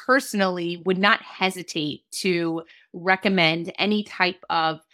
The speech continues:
mental health prevention that I would see as necessary within a case. I don't usually discuss my opinions or what I'm going to recommend with the parents. That usually will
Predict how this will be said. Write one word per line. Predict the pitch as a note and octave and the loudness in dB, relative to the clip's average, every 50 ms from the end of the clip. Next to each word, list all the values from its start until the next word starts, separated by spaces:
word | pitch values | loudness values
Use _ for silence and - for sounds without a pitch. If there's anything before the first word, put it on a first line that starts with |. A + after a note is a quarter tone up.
| _ _ - | _ _ -6
mental | F3+ F3+ F#3 F#3 G#3 F#3+ | -4 -4 -2 -2 -2 -2
health | F3 F3+ E3+ - _ | -2 -4 -6 -8 _
prevention | _ E3+ D#3+ E3 D#3 E3+ F#3+ - A#3+ B3 A#3 | _ -4 -2 -2 -2 -2 -2 0 2 4 6
that | G3 F3+ - - | 6 4 4 2
I | - E3+ E3+ E3+ | 2 2 2 2
would | E3+ F3 E3+ E3+ - _ _ _ _ _ _ _ _ | 2 -2 -6 -6 -8 _ _ _ _ _ _ _ _
see | - - - - G#3+ G#3 - | -20 -16 -10 -6 -4 -4 -2
as | - G3 - | -4 -4 -4
necessary | F3+ E3+ E3 E3 - F3 E3 - - E3 D#3+ D#3 D#3 D#3+ D#3 D#3 D3 D#3+ | -4 -4 -4 -4 -4 -10 -10 -4 -4 -2 -2 -2 -2 -4 -4 -4 -4 -6
within | E3+ E3+ - D#3+ D#3 D#3 | -8 -6 -4 -4 -2 -2
a | D3+ | -4
case. | D3+ - - C#3 - - - - - - - _ - - - - - - _ - | -6 -6 -8 -8 -8 -8 -8 -14 -18 -20 -20 _ -20 -20 -20 -20 -20 -12 _ 0
I | G3 A3 | 2 4
don't | E4+ A4 A4+ - | 4 2 2 -2
usually | G#3 G3 G#3 G#3+ G#3 - B3+ B3 A#3 A3 G3 | -6 -4 -4 -4 -2 -2 -2 0 0 0 0
discuss | - E3+ E3+ - - - - _ - D3+ D3 G3 A#3 - - - - - - _ _ | -2 -6 -8 -8 -12 -16 -16 _ -4 -2 -2 -2 -4 -6 -10 -16 -16 -18 -20 _ _
my | F#3 F#3+ F3+ E3+ | -6 -2 0 0
opinions | E3 D#3+ D#3 - - - A#3 A#3+ B3 B3 A3+ A3 - | 2 0 -2 -4 -4 -2 0 2 2 2 2 0 -2
or | F3+ E3+ | -6 -8
what | E3+ D#3+ G3 F#3 - | -6 -4 -6 -4 -2
I'm | F#3 F#3+ F3 | -2 -4 -2
going | F3 E3+ E3+ E3 E3 | -4 -4 -4 -6 -6
to | - E3+ | -8 -2
recommend | E3 E3 E3 - E3 E3 E3+ D#3+ E3 F3+ | -2 -2 -2 -2 -4 -2 -2 -2 -2 -4
with | E3+ E3+ - _ | -6 -12 -16 _
the | - | -20
parents. | - - - F3 E3 E3+ F3 F3+ F#3+ F#3+ F#3+ - - | -20 -2 4 6 6 8 8 6 6 4 2 0 -2
That | E3+ E3 F#3 | -4 -4 -2
usually | F3+ F#3 F#3+ F#3 G3 F3 F#3 F3 E3+ | -4 -6 -4 -4 -4 -2 -2 -4 -6
will | E3 E3 | -6 -8